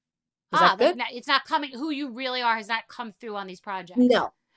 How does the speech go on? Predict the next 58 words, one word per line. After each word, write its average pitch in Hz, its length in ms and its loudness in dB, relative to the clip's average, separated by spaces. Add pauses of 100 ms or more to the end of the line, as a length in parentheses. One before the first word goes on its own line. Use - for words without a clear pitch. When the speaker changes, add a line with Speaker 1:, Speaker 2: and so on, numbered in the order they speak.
Speaker 1:
Yeah. 220 180 4
Speaker 2:
Yeah, 240 140 0
I 226 80 0
Speaker 1:
It's 226 100 -6
Speaker 2:
guess 220 120 -2
Speaker 1:
not 196 160 4
Speaker 2:
so. - 80 -20
Speaker 1:
fully 285 260 8
me 247 320 6
yet. 254 180 8
And 233 80 0
I'm 214 180 6
just, 214 180 -4
Speaker 2:
'Cause 285 60 2
Speaker 1:
like, 208 100 4
Speaker 2:
it's 240 200 -14
Speaker 1:
ready 233 220 6
to 208 80 4
break 196 380 0
through 190 240 -2
that 170 240 0
level. 165 340 -6
Speaker 2:
'Cause 277 180 -2
it's 269 160 -8
hosty. 226 800 -2 (540)
Speaker 1:
It's 269 220 2
hosty. 339 580 4
It's - 260 2
a 254 60 6
little, 247 440 4 (120)
Speaker 2:
Yeah. 233 180 6 (140)
Speaker 1:
yeah, 170 40 0
it's 180 140 -8
removed. 247 640 2
It's, - 280 -2
you 285 140 2
know, 151 220 0
it's 180 180 -6
not, 214 240 8
Speaker 2:
I - 20 4
get 226 200 0
it. 175 160 -8 (100)
Speaker 1:
it's 226 140 -4
a 226 40 -2
little 220 380 0
vapid. 208 720 2
It's - 260 -12
just 226 180 -8
not, 208 220 2 (240)
Speaker 2:
I've - 60 10
Speaker 1:
and - 80 10
I'm 269 100 6
Speaker 2:
been 254 100 0
there 233 200 4
and 233 80 2
I 240 100 2
Speaker 1:
definitely 208 360 4
vapid, 156 140 2